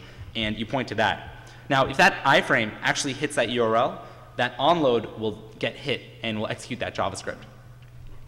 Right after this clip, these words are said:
Based off that, we know exactly what type of router she's using. So from there, we then use, uh, X S S to load remote JavaScript.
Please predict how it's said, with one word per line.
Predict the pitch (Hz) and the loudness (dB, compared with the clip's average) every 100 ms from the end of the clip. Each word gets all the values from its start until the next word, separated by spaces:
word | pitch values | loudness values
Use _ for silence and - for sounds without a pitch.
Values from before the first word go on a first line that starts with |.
| - | 2
Based | 180 175 | 4 8
off | 147 - | 8 8
that, | 139 | 6
we | 120 | 6
know | 113 107 | 2 0
exactly | 95 143 135 135 | 4 4 6 4
what | 110 | 2
type | 113 107 | 2 0
of | 95 | 2
router | 104 95 87 | 4 4 2
she's | 104 95 | -4 -4
using. | 90 82 - - - - - - - | -6 -6 -12 -18 -20 -18 -18 -12 4
So | 170 | 4
from | 165 143 | 6 6
there, | 214 165 175 - - - - - - - - | 6 6 4 -4 -6 -10 -18 -18 -18 -18 -4
we | 135 135 | 2 4
then | 139 135 135 - 135 | 6 4 0 -6 -2
use, | 139 147 143 120 | 4 6 6 6
uh, | 120 107 98 - - - - - - - | 8 8 4 0 -12 -16 -18 -20 -16 0
X | 170 - | 2 4
S | 247 233 | 6 10
S | 202 - - - - - - | 8 8 2 -4 -12 -10 0
to | 160 131 117 | 4 4 4
load | 139 139 | 6 6
remote | 113 120 131 143 - | 6 4 6 6 6
JavaScript. | 123 120 - - - - | 6 6 4 -4 -8 -10